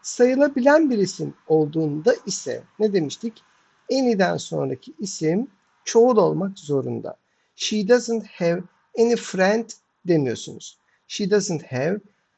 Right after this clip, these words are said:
any friends here. Burada hiç arkadaşı yok. Sayılabilen. Do you have any questions?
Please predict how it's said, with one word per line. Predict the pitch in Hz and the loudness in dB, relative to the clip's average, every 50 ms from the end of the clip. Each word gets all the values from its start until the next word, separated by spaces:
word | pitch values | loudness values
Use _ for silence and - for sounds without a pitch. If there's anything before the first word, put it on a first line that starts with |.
| _ - | _ -2
any | 247 240 240 240 262 | -2 0 0 0 -4
friends | 247 - - - - - 175 170 147 - - - - - - - _ _ _ | -6 -8 -12 -10 -4 0 0 2 0 0 -2 -6 -10 -12 -14 -16 _ _ _
here. | - - 156 127 120 120 - - _ _ _ _ _ - | -10 -6 -4 -4 -4 -6 -8 -14 _ _ _ _ _ 2
Burada | 220 214 214 202 | 2 4 4 2
hiç | 175 - 240 220 - - - | 0 -2 -4 -6 -8 -4 0
arkadaşı | 156 160 160 151 - 147 147 147 127 - - 214 214 240 247 214 _ _ _ _ | 0 0 0 0 -4 -4 -4 -6 -6 -6 -4 -2 -2 -2 -4 -8 _ _ _ _
yok. | - - 101 - - _ _ _ _ _ _ _ _ _ | -6 -6 -6 -6 -8 _ _ _ _ _ _ _ _ _
Sayılabilen. | - - - 175 160 131 123 117 - 135 - - 147 - _ _ _ _ _ _ _ _ _ _ _ _ 208 | -16 -10 -6 -4 -4 -4 -4 -6 -8 -10 -12 -14 -16 -20 _ _ _ _ _ _ _ _ _ _ _ _ -4
Do | 175 233 262 | -2 0 0
you | 269 247 - | 0 -2 0
have | - 277 277 269 - - 233 | 0 2 2 2 2 2 2
any | 240 247 240 | 2 2 0
questions? | - - 226 214 202 170 - - - - - - - - | -2 0 0 2 2 2 0 -4 -6 -8 -10 -12 -14 -16